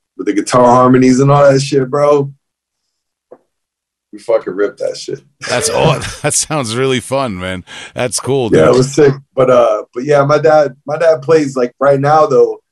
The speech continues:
Speaker 1: I got him into, like, you know what I'm saying, uh, making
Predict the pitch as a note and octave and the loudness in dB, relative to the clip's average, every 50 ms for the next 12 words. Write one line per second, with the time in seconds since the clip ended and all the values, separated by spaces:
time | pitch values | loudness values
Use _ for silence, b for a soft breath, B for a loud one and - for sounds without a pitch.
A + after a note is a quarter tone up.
0 | _ _ _ - A2 A2+ B2+ B2+ B2+ C3 B2+ C3 C3 C3 C3+ C3+ C#3 C#3 B2 A#2+ | _ _ _ -10 -6 -4 -2 0 0 0 0 -2 -4 -4 -6 -4 -4 -2 0 0
1 | G#2+ G2+ F#2+ F2 F2+ F2 _ _ _ _ _ _ _ _ A2 A2 A2+ A2+ A2+ G#2+ | 0 -2 -4 -6 -10 -14 _ _ _ _ _ _ _ _ -10 -6 -4 -4 -4 -4
2 | G#2 - - A2+ A2 A2 A2 G#2+ G#2+ G2+ G2 _ _ _ _ _ _ _ - F#2 | -4 -4 -4 -2 0 2 2 2 0 0 -4 _ _ _ _ _ _ _ -2 0
3 | E2+ D#2+ D2+ D2 D2 C#2+ C#2+ C#2 - _ - F#2+ G#2+ A2+ A#2 - B2+ A2 G#2 G2+ | 0 0 0 -2 -4 -6 -8 -10 -12 _ -2 0 2 2 2 2 2 2 2 0
4 | G2 F#2+ F#2 E2 - | -2 -4 -4 -6 -10